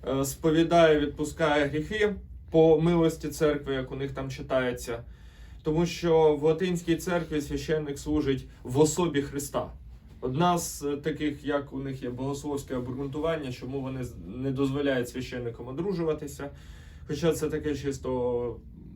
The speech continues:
там, практична причина була, але богословське обґрунтування, яке вони натягнули на це,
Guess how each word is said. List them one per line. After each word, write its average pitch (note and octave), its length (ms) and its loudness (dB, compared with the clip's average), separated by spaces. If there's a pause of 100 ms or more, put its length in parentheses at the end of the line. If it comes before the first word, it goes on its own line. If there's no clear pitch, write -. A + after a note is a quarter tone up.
(380)
там, A#2+ 200 -4
практична C#3 580 -4
причина B2 500 -4
була, A#2 320 2
але A#2+ 320 2 (200)
богословське C#3 680 0
обґрунтування, A#2+ 760 0
яке A2+ 360 -2 (200)
вони A#2+ 300 4
натягнули A#2 580 0
на - 100 0
це, G#2+ 340 -4